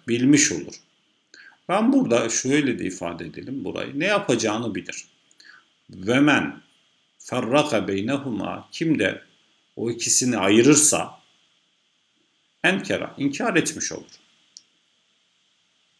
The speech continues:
Devam edelim. Şu ayet okumuş. Estaizu billah. "Ya eyyühellezine amenu",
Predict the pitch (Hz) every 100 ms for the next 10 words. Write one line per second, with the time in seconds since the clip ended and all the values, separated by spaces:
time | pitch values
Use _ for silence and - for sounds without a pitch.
0 | _ _ 107 127 180 156 107 151 196 -
1 | 156 139 113 107 90 - 113 190 - -
2 | _ _ - 110 - 113 110 107 92 95
3 | 113 208 - _ _ _ _ - 139 160
4 | 143 131 123 123 117 110 143 147 127 127
5 | 104 80 80